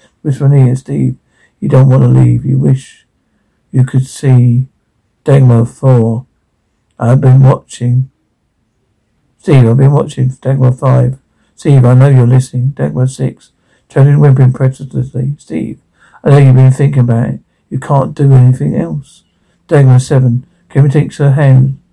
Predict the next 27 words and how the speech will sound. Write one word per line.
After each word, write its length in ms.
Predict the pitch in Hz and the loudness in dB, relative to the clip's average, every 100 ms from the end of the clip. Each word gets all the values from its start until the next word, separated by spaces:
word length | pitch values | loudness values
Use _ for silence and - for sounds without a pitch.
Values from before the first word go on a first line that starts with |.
| _ _ | _ _
takes 200 | - 147 | -8 -4
her 60 | |
hands 280 | 147 135 131 | 0 2 0
vigorously. 720 | - 143 151 - 131 - - - _ _ _ | -4 -6 -6 -6 -10 -12 -18 -20 _ _ _
Steve 220 | - 135 | 0 0
smiles. 420 | 131 143 120 123 - | 2 2 2 0 -4
Steve, 380 | 190 233 262 - _ _ _ _ _ | -4 -2 -4 -8 _ _ _ _ _
stop 280 | _ 131 131 | _ -2 -2
fighting, 380 | - 143 147 - | -2 -4 -2 -4
Kimberly. 460 | - 117 120 131 - _ _ _ _ | -4 -4 -2 -4 -8 _ _ _ _
Mansion 460 | 135 147 160 160 156 | 0 0 -2 -6 -2
day, 440 | 147 135 123 131 185 - _ _ | 2 4 4 2 -2 -10 _ _
fancy. 560 | 151 135 127 123 131 - _ _ _ | -4 -2 -2 -4 -6 -8 _ _ _
We 100 | - | 0
are 720 | 135 131 127 123 131 147 - - _ _ | 2 4 4 2 0 -4 -10 -20 _ _
clothed 340 | - 151 147 | -4 -2 -2
by 320 | 139 143 135 147 _ | -2 0 0 -2 _
Kimberly. 460 | - 139 120 123 135 _ _ _ | -4 -2 0 -2 -6 _ _ _
She's 140 | 139 131 | -6 -2
clearly 260 | 160 123 | 2 2
bent 220 | 127 131 | 2 0
over 320 | 147 135 127 123 | 2 2 2 -2
and 280 | 127 135 | -4 -6
being 240 | - 131 131 | -2 -2 -2
paddled 300 | - 127 120 | -4 -6 -4
by 120 | 120 | -6
Dagmar. 580 | 127 131 143 120 139 | -4 -6 -6 -10 -12